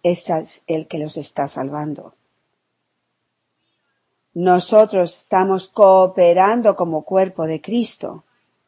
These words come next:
ll-, llorando con Jesús, a través de Él, con Él y por Él. Estas lágrimas son el incienso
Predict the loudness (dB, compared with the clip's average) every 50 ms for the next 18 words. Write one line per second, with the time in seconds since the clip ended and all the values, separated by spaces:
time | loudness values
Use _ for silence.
0 | _ _ _ _ _ _ _ _ _ _ _ _ _ _ _ _ _ _ -14 -14
1 | -14 -14 -16 _ _ _ _ _ _ _ _ _ _ _ _ _ _ _ _ _
2 | _ _ _ _ _ _ _ _ _ _ _ _ _ _ _ _ -14 -10 -2 2
3 | 6 6 6 6 6 6 4 4 4 2 0 2 2 2 2 4 2 2 2 2
4 | 0 0 0 0 -2 -2 -2 -2 -4 -8 -14 _ _ _ _ _ _ _ _ _
5 | _ _ _ _ _ _ _ _ _ _ _ _ _ _ _ _ _ _ _ _
6 | _ _ _ _ _ _ _ _ _ _ _ _ -2 2 2 2 2 2 2 2
7 | 2 2 4 4 4 4 4 2 0 0 0 2 2 0 0 0 -2 -2 -4 -4
8 | -2 -2 -2 -2 -4 -6 -12 _ _ _ _ _ _ _ _ _ _ _ _ _
9 | _ _ _ _ _ _ _ _ _ _ _ _ _ _ _ _ _ 0 2 2
10 | 2 2 0 -2 -4 -4 -4 -6 -12 -8 -4 0 2 4 4 4 2 0 -2 -2
11 | -2 -2 -4 -6 -8 -10 -12 _ _ _ -18 -8 -2 0 0 2 2 0 -2 -2
12 | -4 -6 -8 -10 -12 -14 -10 -4 -2 0 0 0 -2 -4 -6 -6 -4 -2 -2 -2
13 | -2 -6